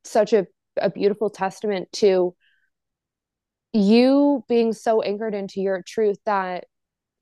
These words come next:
A, the more anchored we are into our own truth,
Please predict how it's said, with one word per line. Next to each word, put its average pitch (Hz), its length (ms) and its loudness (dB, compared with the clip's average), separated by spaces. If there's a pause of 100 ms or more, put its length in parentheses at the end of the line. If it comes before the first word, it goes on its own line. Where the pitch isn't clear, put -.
(880)
A, 285 500 -2 (200)
the 226 120 -6
more 311 180 -4
anchored 285 400 -6 (260)
we 208 260 2
are 208 200 6
into 202 160 -2
our 180 140 0
own 180 140 -8
truth, 185 280 -8